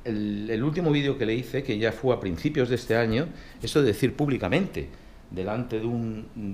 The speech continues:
de un hall lleno de gente, eh, que yo estaba haciendo turismo pederasta en Vietnam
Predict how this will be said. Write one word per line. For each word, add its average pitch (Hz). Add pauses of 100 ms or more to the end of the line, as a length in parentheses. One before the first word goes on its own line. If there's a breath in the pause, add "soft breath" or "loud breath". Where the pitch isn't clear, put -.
(160)
de 104
un 104 (760 loud breath)
hall 113
lleno 113
de 101
gente, 135 (1600 loud breath)
eh, 85
que 98
yo 123
estaba 135
haciendo 139
turismo 135
pederasta 98 (1500 loud breath)
en 107
Vietnam 95